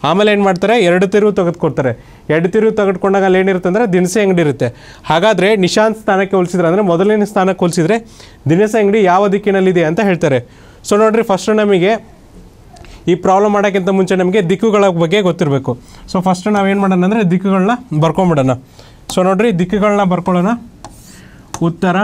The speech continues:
ದಕ್ಷಿಣ, ಈ ಕಡೆ ಏನು ಬರುತ್ತಪ್ಪ? ಪೂರ್ವ, ಪಶ್ಚಿಮ. So ಇಲ್ಲೇನು ಬರುತ್ತಂದರೆ ಈಶಾನ್ಯ, ವಾಯುವ್ಯ,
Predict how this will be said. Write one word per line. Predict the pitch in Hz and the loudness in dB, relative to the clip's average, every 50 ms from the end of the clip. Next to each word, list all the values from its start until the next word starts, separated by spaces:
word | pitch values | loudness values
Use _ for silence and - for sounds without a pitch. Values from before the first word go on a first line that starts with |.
| 214 208 - - - - - - - 139 156 | -4 -4 -8 -16 -20 -20 -14 -8 -6 -6 -6
ದಕ್ಷಿಣ, | 151 - - - 175 170 190 214 214 208 - - - - - - - - - - - - - - - - - - - - - - - - - - | -6 -6 -4 -2 -2 0 0 -2 -4 -6 -10 -20 -20 -20 -20 -20 -20 -20 -20 -20 -20 -20 -20 -20 -20 -20 -20 -20 -20 -20 -20 -20 -20 -18 -14 -8
ಈ | 139 - | -4 -2
ಕಡೆ | 185 180 185 190 | 0 0 2 2
ಏನು | 190 185 | 2 2
ಬರುತ್ತಪ್ಪ? | 190 180 180 - 175 175 196 185 185 - | 0 0 -2 -4 -4 -4 -4 -4 -2 -2
ಪೂರ್ವ, | 175 180 175 175 180 208 214 208 - - - - - - - - - - - - - | 0 0 0 0 0 -2 -2 -4 -8 -12 -16 -18 -20 -20 -20 -20 -20 -20 -10 -6 -6
ಪಶ್ಚಿಮ. | 165 160 - - 190 175 190 220 214 208 - - - - - - - - - - - - - - | -6 -4 -2 -2 0 0 0 0 -2 -6 -10 -20 -20 -20 -20 -20 -20 -20 -20 -20 -20 -20 -10 -4
So | - 180 175 | -2 0 2
ಇಲ್ಲೇನು | 175 180 190 190 196 185 | 2 2 2 0 0 0
ಬರುತ್ತಂದರೆ | 190 180 175 180 175 175 175 214 233 226 - - - - - - - - - - - - - - - - - - - - - - 165 | 0 0 -2 -2 -2 -2 -2 -2 -4 -6 -10 -18 -20 -20 -20 -20 -20 -20 -20 -20 -20 -20 -20 -20 -20 -20 -16 -16 -16 -10 -4 -2 -2
ಈಶಾನ್ಯ, | 175 180 - 190 185 175 170 180 190 208 208 208 - - - - - - - - - - - - - - - - - - - - - 135 139 | -2 0 -2 -2 -2 0 0 0 -2 -2 -4 -6 -10 -20 -20 -20 -20 -20 -20 -20 -20 -20 -20 -18 -18 -18 -18 -20 -20 -20 -20 -12 -6 -4 -2
ವಾಯುವ್ಯ, | 151 165 185 190 180 175 175 185 208 | 0 2 2 2 2 2 2 0 0